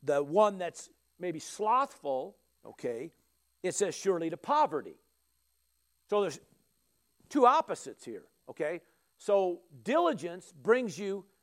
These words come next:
into increase and plenty, whereas, uh, you know, being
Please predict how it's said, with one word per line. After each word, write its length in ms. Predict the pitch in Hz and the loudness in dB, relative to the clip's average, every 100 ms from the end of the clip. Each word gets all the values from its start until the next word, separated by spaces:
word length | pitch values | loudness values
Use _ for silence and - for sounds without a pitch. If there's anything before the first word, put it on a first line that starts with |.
| _ _ | _ _
into 280 | 208 190 196 233 | -6 -4 -6 -4
increase 800 | 277 262 - 156 143 190 - - _ _ | -6 -6 -8 -8 -8 -12 -18 -20 _ _
and 140 | 143 - | -14 -4
plenty, 560 | - 269 262 143 156 _ _ _ | 2 4 4 -2 -10 _ _ _
whereas, 640 | 160 170 170 165 165 - - _ _ _ _ | 0 2 4 2 -2 -8 -16 _ _ _ _
uh, 160 | 165 156 | -4 -4
you 60 | 208 | -2
know, 100 | 156 | -4
being 320 | 127 190 180 | -2 -2 -4